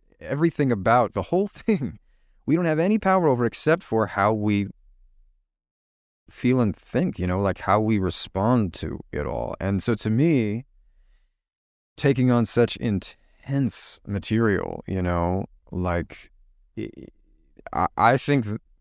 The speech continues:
I contin-, what, what inspires me is it's, is that you have to ground it. Even if sometimes the, the sort of structure that's on the page,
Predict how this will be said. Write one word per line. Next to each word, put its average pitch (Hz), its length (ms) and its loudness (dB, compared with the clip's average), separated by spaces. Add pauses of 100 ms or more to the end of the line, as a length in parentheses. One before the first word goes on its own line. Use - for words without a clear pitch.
(140)
I 104 160 0
contin-, 120 600 -2
what, 117 260 0
what 107 200 0
inspires 107 640 2
me 95 160 0
is 87 160 -2
it's, - 260 -8
is 92 200 -4
that 101 120 -2
you 101 120 -2
have 127 380 0
to 113 100 -2
ground 87 460 -2
it. - 200 -10 (1080)
Even 180 240 4
if 156 100 0
sometimes 117 480 0
the, 90 300 -2 (220)
the 85 200 -4
sort 90 260 -4
of 82 160 -6 (520)
structure 101 540 -2
that's 87 180 -4
on 90 100 0
the 78 80 -4
page, 85 560 -4